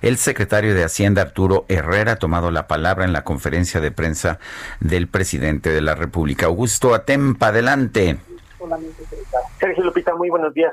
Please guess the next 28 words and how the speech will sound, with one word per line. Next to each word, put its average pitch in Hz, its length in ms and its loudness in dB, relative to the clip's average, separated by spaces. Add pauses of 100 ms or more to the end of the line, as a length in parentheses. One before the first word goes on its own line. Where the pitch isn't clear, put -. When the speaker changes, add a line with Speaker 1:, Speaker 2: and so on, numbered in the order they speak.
Speaker 2:
Pues 131 180 0
inició 120 300 -2
esta 156 160 0
conferencia 135 640 2
con 120 160 2
el 98 120 0
tema 127 220 4
del 117 140 4
presupuesto 113 640 2
dos 104 140 4
mil 113 140 -2
veintiuno, 117 560 2
por 113 140 4
ello 110 180 2
estuvo 117 240 2
el 110 80 -4
titular, 104 460 2
o 104 60 4
está 95 220 2
el - 100 0
titular 104 600 2
de 101 400 2
la 85 300 -2
Secretaría 107 480 4
de 110 80 6
Hacienda, 120 320 2
Arturo 117 260 4
Herrera, 117 400 4